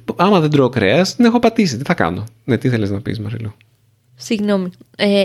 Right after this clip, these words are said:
Speaker 2: αυτό που ήθελα να πω είναι να τα ξεχάσεις αυτά και να παραγγείλουμε ένα σουβλάκι διπλό γύρο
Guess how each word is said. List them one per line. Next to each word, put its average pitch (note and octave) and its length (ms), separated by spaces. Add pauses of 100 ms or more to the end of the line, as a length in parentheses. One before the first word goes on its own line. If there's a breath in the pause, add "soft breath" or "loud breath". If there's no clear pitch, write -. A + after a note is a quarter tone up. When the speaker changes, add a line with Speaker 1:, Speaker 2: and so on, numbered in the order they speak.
Speaker 2:
αυτό C4 240
που C#4+ 140
ήθελα D4 320
να G#3 180
πω B3 180
είναι C4+ 200
να D4 60
τα B3+ 100
ξεχάσεις A3+ 600
αυτά G3 600 (680)
και A#3+ 140
να G#3+ 140
παραγγείλουμε A#3 500
ένα C4 140
σουβλάκι G#3+ 920 (280)
διπλό G#3 460
γύρο G#3 500